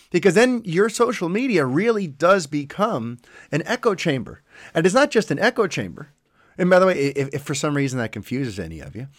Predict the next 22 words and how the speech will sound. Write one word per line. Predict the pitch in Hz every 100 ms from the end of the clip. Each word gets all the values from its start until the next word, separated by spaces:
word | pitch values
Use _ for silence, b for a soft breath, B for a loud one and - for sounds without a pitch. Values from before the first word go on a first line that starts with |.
| b b
an | 143
echo | 180 214
chamber | 208 196 190 180
means | 180 151
you're | 165
not | 208 220
really | 208 196
getting | 160 190 170
new | 151 196
information. | 180 151 151 175 160 98 107
You're | 151
just | 185 131
getting | 175 175 143
back | 151 151 165 -
at | 147 160 -
you | 127 104 95 B B B
things | - 202 214 190 147
you | 170
already | 165 170 160 165 151
feel | 139 175 160 147
strongly | - 170 170 143 110
about. | 98 107 85